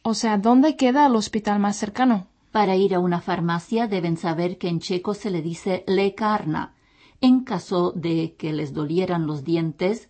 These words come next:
Speaker 2: kdyby vás bolely zuby, necesitarían a un dentista, zubní lékař, o también pueden decir zubař.
Speaker 1: El dolor de cabeza es bolest hlavy y para pedir una pastilla contra el dolor de cabeza deben decir,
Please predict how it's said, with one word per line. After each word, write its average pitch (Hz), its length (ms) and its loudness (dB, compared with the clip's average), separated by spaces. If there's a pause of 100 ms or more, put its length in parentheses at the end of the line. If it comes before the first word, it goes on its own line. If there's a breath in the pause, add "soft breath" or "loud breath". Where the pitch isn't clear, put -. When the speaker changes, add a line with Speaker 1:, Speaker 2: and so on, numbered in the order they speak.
Speaker 2:
kdyby 165 380 0
vás 147 320 -4
bolely 147 500 -4
zuby, 175 420 0 (420 loud breath)
necesitarían 240 1000 0
a 185 100 0
un 160 340 -2
dentista, 151 800 -4 (100)
zubní 165 400 -4
lékař, 170 560 -4
o 262 100 -6
también 220 420 -2
pueden 160 320 -4
decir 160 420 -4 (100)
zubař. 156 540 -4 (340)
Speaker 1:
El 226 260 2
dolor 220 360 0
de 220 140 -2
cabeza 220 680 0
es 240 460 -4
bolest 226 540 0
hlavy 226 500 2 (440 loud breath)
y 208 200 -2
para 190 320 -6
pedir 220 320 0
una 226 240 2
pastilla 226 640 2
contra 214 420 0
el 208 80 2
dolor 220 300 2
de 214 120 -2
cabeza 233 560 -2
deben 262 320 6
decir, 262 400 4